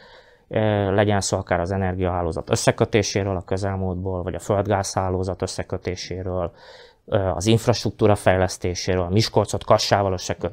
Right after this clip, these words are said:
összekötő autópályáról, ami megvalósul, arról az álomról, ami nem is álom, mert megvalósítható, hogy Budapestet és Pozsony gyorsvasút kösse,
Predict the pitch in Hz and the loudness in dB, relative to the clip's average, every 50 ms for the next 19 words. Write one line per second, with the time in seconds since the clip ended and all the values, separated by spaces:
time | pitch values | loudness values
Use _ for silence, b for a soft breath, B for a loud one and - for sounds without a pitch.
0 | - - - 107 - - 107 - 104 - - - - 120 113 - 120 104 - - | -8 -4 -4 -4 -2 -2 -4 -4 -4 -6 0 4 4 4 6 6 4 4 4 2
1 | 95 95 92 90 85 85 82 78 90 95 101 120 120 123 117 110 107 107 - - | 2 2 0 0 -2 -2 -4 -6 -4 -2 -2 2 4 4 4 4 4 2 0 0
2 | 117 110 104 101 B B B B B B B - - 131 127 123 113 107 - - | 0 0 0 -2 B B B B B B B 2 6 8 8 8 8 6 4 2
3 | 120 117 110 110 110 107 104 98 98 98 95 101 104 101 101 104 - - - 104 | 4 6 6 6 6 4 2 2 2 2 2 4 2 2 0 -4 -10 -8 -6 -4
4 | 95 92 92 95 101 95 87 - - 92 95 95 98 98 98 92 90 - - 98 | -2 0 0 0 0 0 0 0 2 2 4 4 4 4 2 2 -2 -6 -6 -4
5 | 92 98 101 98 95 95 92 - - 85 - - 92 - - 98 95 95 B B | -2 0 2 4 4 2 2 0 -4 -4 -2 -4 -6 -4 -2 -2 -2 -2 B B
6 | B B B B B B - - 87 - 101 104 98 95 - 95 - - - - | B B B B B B -10 -8 -4 -2 0 2 0 2 0 -2 -6 -6 -8 -8
7 | - 87 - - 104 101 101 95 90 87 104 101 98 - - 104 - - 95 - | -8 -8 -4 -4 -4 -2 -2 -2 0 2 2 2 2 0 -2 -4 -2 -4 -6 -6
8 | - - - - - - - | -6 -10 -10 -8 -8 -10 -10